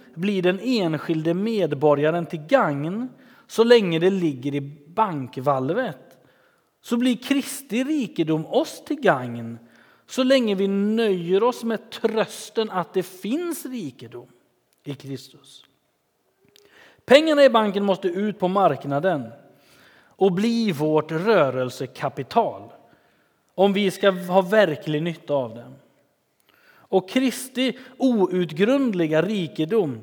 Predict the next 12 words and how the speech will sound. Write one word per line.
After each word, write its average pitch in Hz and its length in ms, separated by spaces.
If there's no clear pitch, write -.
måste 254 340
bli 202 180
rörelsekapital 160 1400
i 170 40
vår 156 260
sinnesvärld 143 1040
och - 340
i 185 40
vår 160 300
vandel, 131 840
vår 135 220
livsstil. 135 800